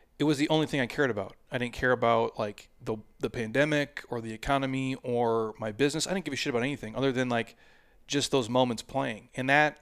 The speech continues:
never happens in my life other than basically when I'm playing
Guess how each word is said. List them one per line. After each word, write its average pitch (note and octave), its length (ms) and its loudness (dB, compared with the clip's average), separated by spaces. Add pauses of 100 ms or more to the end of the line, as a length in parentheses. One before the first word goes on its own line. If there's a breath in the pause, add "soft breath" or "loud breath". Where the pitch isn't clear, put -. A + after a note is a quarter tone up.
never B2+ 480 0
happens B2 360 0
in B2+ 60 -4
my C3 80 2
life D3+ 440 -2
other B2+ 240 4
than A#2 340 -4 (440 soft breath)
basically A#2+ 360 0
when A#2+ 140 0
I'm A2 100 -4
playing G#2+ 440 -6